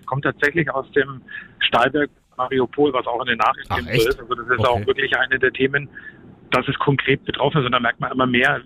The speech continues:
Speaker 1: inwieweit wir und inwieweit diese ganzen Handelsströme überall dann trotzdem zusammenhängen. Ja, also da auch ein Grund für eine weitere Verzögerung. Und es wird mindestens ein halbes Jahr später, wir haben es gerade gehört,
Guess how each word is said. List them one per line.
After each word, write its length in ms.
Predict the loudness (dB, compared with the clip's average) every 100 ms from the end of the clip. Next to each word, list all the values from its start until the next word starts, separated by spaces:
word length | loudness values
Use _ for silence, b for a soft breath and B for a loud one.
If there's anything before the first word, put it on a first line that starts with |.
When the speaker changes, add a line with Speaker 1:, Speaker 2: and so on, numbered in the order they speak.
| -10
Speaker 1:
inwieweit 420 | -2 2 2 2 0
wir 200 | -2 -2
und 160 | -10
inwieweit 420 | -8 -6 -2 -2 -4
diese 200 | -14 -6
ganzen 240 | -6 -4
Handelsströme 720 | -6 -4 -4 -2 -2 -2 -2
überall 420 | -4 -4 -2 0 -2 B B B -4
dann 120 | -2
trotzdem 280 | 0 0 -2
zusammenhängen. 600 | 0 2 2 2 0 -2
Ja, 200 | 0 0
also 240 | 0 -2
da 240 | 0 0 0 b b b b b
auch 240 | -2 0
ein 280 | -2 -4 -8
Grund 260 | 2 2 2 -2
für 80 |
eine 160 | 0 2
weitere 300 | 2 2 0
Verzögerung. 580 | -2 0 2 2 0 -4
Und 140 | -8
es 100 | -4
wird 140 | -4 -6 -2
mindestens 420 | 2 4 2 0
ein 120 | 0 2
halbes 240 | 2 0
Jahr 100 | -2
später, 320 | 0 0 0
wir 60 | -2
haben 80 | -8
es 60 | -6
gerade 160 | -4
gehört, 340 | -2 0 0